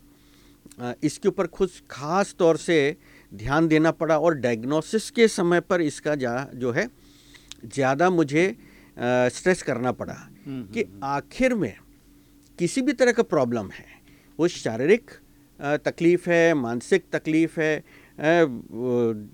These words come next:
Speaker 1: सोशल प्रॉब्लम है, प्रोफेशनल है, फाइनेंशियल प्रॉब्लम है, इसके पीछे basically हमारे अपने कर्मों का ही लेखा जोखा होता है, हमारे कर्मों का ही असर होता है। तो अब जो,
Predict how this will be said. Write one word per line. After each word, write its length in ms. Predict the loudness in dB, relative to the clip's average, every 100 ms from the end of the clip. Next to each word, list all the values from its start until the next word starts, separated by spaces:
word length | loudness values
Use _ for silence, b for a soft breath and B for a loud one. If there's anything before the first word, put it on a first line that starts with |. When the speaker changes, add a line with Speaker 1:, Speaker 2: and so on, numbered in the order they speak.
| -12 -12
Speaker 1:
सोशल 420 | -2 0 4 4
प्रॉब्लम 540 | 2 2 2 2 0 0
है, 360 | 0 0 -2
प्रोफेशनल 760 | -4 -6 0 0 0 0 0 0
है, 300 | 0 0 -2
फाइनेंशियल 580 | -4 -4 -4 -2 0 0
प्रॉब्लम 520 | 0 -2 0 -2 -2
है, 100 | -8 B B B B B B B -4 -2
इसके 380 | -2 -4 -6
पीछे 380 | -4 -4 -2 -2
basically 680 | 4 4 2 -2 -2 -2 -2
हमारे 500 | -4 -4 -2 0 0 -2
अपने 380 | -6 -4 -2 -2
कर्मों 600 | -2 0 2 2 2 0
का 240 | -2 -2
ही 240 | 0 2 4
लेखा 300 | 2 2 -2
जोखा 280 | -2 0 -2
होता 320 | -2 -8 -12
है, 80 | -10
हमारे 340 | -6 -4 -6
कर्मों 440 | -4 -6 -4 -6
का 180 | -6 -6
ही 160 | -4 -4
असर 280 | -4 -4 -4
होता 360 | -6 -4 -6
है। 220 | -6 -12 -16 b b _ _ _ _ _ _ -20 _ _
तो 180 | 0 0 -2
अब 160 | -2 -2
जो, 500 | 2 4 6 4